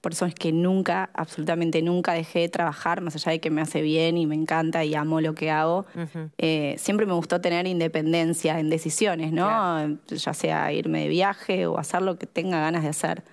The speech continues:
Speaker 1: Y, y mi economía me la manejaba yo.
Speaker 2: E-, ese cotidiano, ese, esa cosa diaria, ¿a vos alguna vez te llamaba algo la atención en los manejos de dinero, en esta
Speaker 1: No.
Speaker 2: cantidad de viajes que se daban?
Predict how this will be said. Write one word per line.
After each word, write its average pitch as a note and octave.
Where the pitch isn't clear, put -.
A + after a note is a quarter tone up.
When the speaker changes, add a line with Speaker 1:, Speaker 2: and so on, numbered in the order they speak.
Speaker 1:
Y, E3
y D3+
mi D3
economía G#3
me F3+
la E3
manejaba F3
yo. F3+
Speaker 2:
E-, F#3
ese A#3
cotidiano, F#3
ese, A3
esa G3
cosa G3+
diaria, E3+
¿a -
vos B3
alguna A#3
vez G3+
te A3+
llamaba E3
algo G#3+
la F3+
atención G#3+
en D3+
los C3
manejos D3+
de C#3+
dinero, F3+
en D#3
esta F#3
Speaker 1:
No. F3
Speaker 2:
cantidad D3+
de D3
viajes D3
que -
se -
daban? F3+